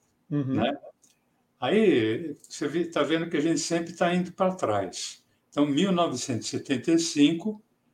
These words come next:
Speaker 2: a novela O Velho, o Menino e o Burro. Mas já tinha havido antes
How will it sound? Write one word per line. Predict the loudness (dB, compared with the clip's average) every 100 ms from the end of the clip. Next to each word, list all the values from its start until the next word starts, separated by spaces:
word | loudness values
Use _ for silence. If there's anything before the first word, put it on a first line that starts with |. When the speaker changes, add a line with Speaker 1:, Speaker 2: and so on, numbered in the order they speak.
| _ _ _
Speaker 2:
a | -2
novela | 0 0 2 2 2 0 -6 _ _ _ _
O | -6
Velho, | 2 4 4
o | 2
Menino | 0 0 0
e |
o | 0
Burro. | 0 2 0 -2 -12 _ _ _ _
Mas | -2 -2 0
já | 0 0 0
tinha | 6 8 8
havido | 4 0 -2 0 2
antes | 4 4 2 -6 -6 -8 -10 -14